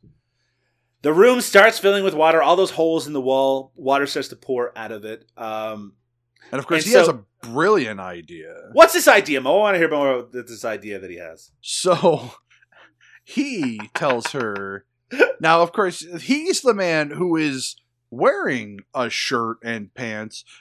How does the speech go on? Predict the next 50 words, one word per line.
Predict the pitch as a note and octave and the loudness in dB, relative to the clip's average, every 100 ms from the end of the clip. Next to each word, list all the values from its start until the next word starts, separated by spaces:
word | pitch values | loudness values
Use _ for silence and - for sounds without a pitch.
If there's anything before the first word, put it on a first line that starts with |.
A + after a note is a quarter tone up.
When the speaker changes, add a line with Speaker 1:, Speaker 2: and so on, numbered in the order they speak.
| - | -6
Speaker 2:
There's | F3 A#3 | -2 0
also | D4 D4 F#3+ | 0 0 0
a | |
dead | C3+ G#2+ G3 B3+ | -2 -2 0 0
guy | D#3+ B2+ A#2 | 0 0 0
on | A2 | -4
the | G#2+ | -8
ground | G#2 A#2+ A2 G#2+ | -8 -6 -6 -6
right | A2+ G#2+ - | -8 -10 -10
there | A2+ A2 | -10 -8
who | A2+ | -4
Speaker 1:
Uh-huh. | D3 | 0
Speaker 2:
probably | F#3+ B3 B2 A2+ | 4 2 0 -6
wouldn't | A2+ A2 A#2 | -8 -8 -6
mind | A#2 G#2+ G#2 | -6 -6 -8
giving | A#2+ A2 G#2+ | -12 -10 -12
up | G#2 - | -12 -8
part | A#2+ G#2+ | -6 -6
of | G2+ | -10
his | G#2 | -14
shirt | - - G#2 G#2 | -12 -10 -10 -10
or | G#2+ G#2 G2+ | -8 -6 -6
whatever. | G2+ G2+ G2+ G2+ A2+ - - _ _ A#3+ | -8 -8 -8 -8 -10 -12 -20 _ _ -2
No, | B3+ A#3+ A3+ | 2 2 0
he | - C4 | -6 -8
tells | - B3 B3 | -4 -2 -2
her | B3+ | -4
to | G#3 | -6
tear | E3+ - G#3+ A3+ A#3 | -8 -12 -10 -6 -4
off | G#3+ - | -4 -8
pieces | - F#3+ F3 F3+ D3+ | -12 -12 -10 -12 -10
of | C#3 | -10
her | D3 C3+ | -6 -8
dress | A2 G#2+ B2 B2+ F#2+ - | -8 -6 -4 -4 -6 -12
to | - | -12
stuff | A2+ - B2+ B2 | -10 -6 -4 -4
Speaker 1:
Yes. | B2+ | -8
Speaker 2:
in | A2 | -6
the | G#2+ | -2
holes. | B2 G#2+ F2+ F2 - | -2 -2 -6 -14 -16
Speaker 1:
Mm-hmm. | C#3 D#3 A3 D#4 | -14 -12 -12 -10
Speaker 2:
Is, | - D3+ - | -4 -4 -4
it, | - D#3 C3+ _ | -20 -20 -20 _
does, | D3 C3+ - A2 - | -4 -2 -4 -12 -8
does | C3 A#2 - | -8 -8 -10
this | C3 C3 | -8 -8
work, | F#2+ A2 G3 - - | -8 -4 -4 -6 -6
by | A#3+ | -4
the | B3 | -4
way? | D4+ D#4+ F#4 F#4 | -8 -10 -8 -10